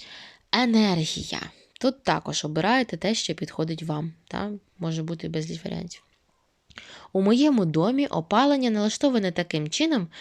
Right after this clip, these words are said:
що ми можемо його регулювати. Я завжди вимикаю світло, коли виходжу з кімнати.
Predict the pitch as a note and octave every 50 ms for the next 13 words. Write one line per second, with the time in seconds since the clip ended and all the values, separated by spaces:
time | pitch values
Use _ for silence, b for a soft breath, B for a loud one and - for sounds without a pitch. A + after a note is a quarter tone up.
0 | B B B B B B - - - - A3 G#3+ G#3 G3 F3+ E3+ E3 F#3 A#3+ D#4
1 | D4+ B3 A#3 F#3+ F3 D#3+ D3+ D#3 D#3 E3 A3+ B3+ - - - G3+ A3 G#3+ G3+ A#3
2 | A3+ A3+ A3 - - - - E3+ - - - - _ _ _ _ _ _ _ _
3 | _ _ _ _ _ _ _ _ _ _ _ _ _ _ _ _ _ _ _ _
4 | _ _ _ _ _ _ _ _ _ _ _ _ _ _ B B B B B B
5 | B B B B G#3+ G3+ G3 G3+ B3 C4+ C#4+ C4 A3 G#3+ G3+ F3+ E3 D#3+ E3 F3
6 | F3 G#3 G#3+ G#3 G#3 G3+ G#3 G3+ - G#3 G3 E3+ D#3+ D#3+ - - D#3+ E3 G3 G3+
7 | - D#4 D4+ D4+ - F#3+ F3 E3 D#3+ D3+ D3+ - - E3 G3 G#3 G#3 A#3 A3+ -
8 | - - G#3 F#3+ F3 D#3+ D3 D3+ - - - - -